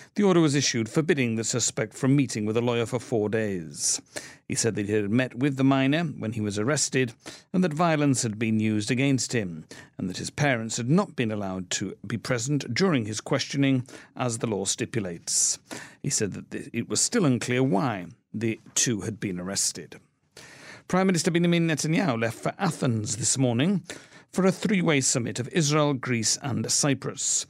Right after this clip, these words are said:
where they will sign another agreement to lay a natural gas pipeline from Israel via Cyprus and Greece to mainland Europe. <clears throat> Netanyahu said upon his departure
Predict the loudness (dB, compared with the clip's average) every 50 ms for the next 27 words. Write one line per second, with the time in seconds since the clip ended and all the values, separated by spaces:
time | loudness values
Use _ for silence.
0 | -10 -16 -16 -16 -14 _ -4 -4 -2 0 0 0 2 2 2 2 2 2 2 2
1 | 2 4 4 4 4 4 2 2 -2 -8 -16 -8 -2 2 4 4 4 4 2 0
2 | 0 0 0 0 0 0 0 -4 -4 -4 -2 0 2 2 2 2 0 -2 -2 -2
3 | -2 0 0 0 0 0 -2 -4 -2 0 2 2 2 2 2 2 0 -2 -4 -16
4 | -20 -20 -20 _ _ _ _ -4 -2 -2 -2 -2 -4 -6 -8 -10 -6 -2 0 0
5 | 0 2 0 -2 -2 0 2 2 2 2 0 -2 -6 -18 -20 -20 -16 _ -6 -4
6 | -4 -4 -2 0 0 2 4 4 4 4 4 4 2 0 0 -2 -2 0 0 2
7 | 4 2 2 2 2 0 0 0 0 0 2 2 2 2 2 2 2 2 0 0
8 | 0 2 2 2 2 2 2 0 0 0 0 0 2 2 2 2 2 0 -4 -8
9 | -14 -16 -16 -16 -18 _ _ _ _ _ _ -10 -10 -10 -10 -12 _ _ _ _
10 | -20 -20 -20 -20 -20 -20 -20 -20 -20 -20 -18 -6 -2 -2 0 2 2 2 2 2
11 | 4 4 4 4 4 4 2 2 2 2 2 2 2 4 2 2 0 -2 -4 0
12 | 2 2 2 2 4 4 4 4 4